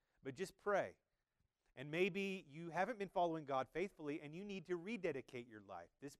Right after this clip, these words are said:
prayer is for you as well. Let's just pray together. <clears throat> Let's just all pray this together, church. Father, we thank you for the divine exchange. Thank you,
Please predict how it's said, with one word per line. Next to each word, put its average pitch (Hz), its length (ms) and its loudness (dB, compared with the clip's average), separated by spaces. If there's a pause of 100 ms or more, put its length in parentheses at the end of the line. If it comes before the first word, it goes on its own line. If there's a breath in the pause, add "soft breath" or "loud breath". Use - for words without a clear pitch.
prayer 180 280 4
is 170 220 -2
for 175 80 -2
you 175 200 0
as 156 120 2
well. 151 300 4
Let's 143 160 -2
just 170 240 -6
pray 170 160 0
together. 135 360 -2 (840)
<clears throat> 123 160 -6
Let's 139 140 -8
just 180 140 -4
all 165 120 6
pray 160 200 0
this 151 120 -6
together, 127 300 -8 (120)
church. 95 180 -16 (1700)
Father, 135 240 6
we 120 280 -4
thank 156 280 -4
you 170 180 -10
for 131 120 -4
the 113 100 -8
divine 117 480 -4
exchange. 131 640 -10 (1300)
Thank 175 280 -2
you, 143 180 -6